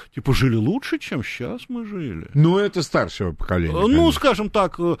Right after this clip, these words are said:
Speaker 1: да, лет сорок пять, сорок, так вот. Я,
Speaker 2: По
Speaker 1: ну, я
Speaker 2: минимуму.
Speaker 1: с ними
Speaker 2: Минимум,
Speaker 1: говорил.
Speaker 2: да,
Speaker 1: Да,
Speaker 2: лет
Speaker 1: то есть,
Speaker 2: сорок,
Speaker 1: да,
Speaker 2: сорок пять.
Speaker 1: то есть это я с ними говорил.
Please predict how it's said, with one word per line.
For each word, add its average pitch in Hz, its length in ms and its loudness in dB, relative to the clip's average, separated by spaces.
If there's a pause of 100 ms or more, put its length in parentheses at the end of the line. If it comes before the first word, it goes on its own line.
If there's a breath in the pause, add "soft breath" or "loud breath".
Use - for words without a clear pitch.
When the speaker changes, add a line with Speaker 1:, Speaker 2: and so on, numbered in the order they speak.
(200 loud breath)
Speaker 1:
да, 180 440 2
лет 208 240 0
сорок - 560 -2
пять, 170 380 0
сорок, 156 520 -2
так 107 220 -8
вот. 131 160 -8
Я, 180 120 0
Speaker 2:
По 180 80 4
Speaker 1:
ну, 165 60 4
я 151 60 4
Speaker 2:
минимуму. 139 320 2
Speaker 1:
с 180 60 -2
ними 185 180 2
Speaker 2:
Минимум, 262 300 6 (200)
Speaker 1:
говорил. - 0 -
Speaker 2:
да, - 120 6
Speaker 1:
Да, 101 60 2
Speaker 2:
лет 120 180 0
Speaker 1:
то - 40 -6
есть, 175 100 -2
Speaker 2:
сорок, 139 140 -4
Speaker 1:
да, - 60 -16
Speaker 2:
сорок 175 160 0
пять. 180 100 -6
Speaker 1:
то 233 60 0
есть 254 120 0
это 254 140 -2
я 240 100 4
с - 60 -8
ними 127 160 0
говорил. 147 380 0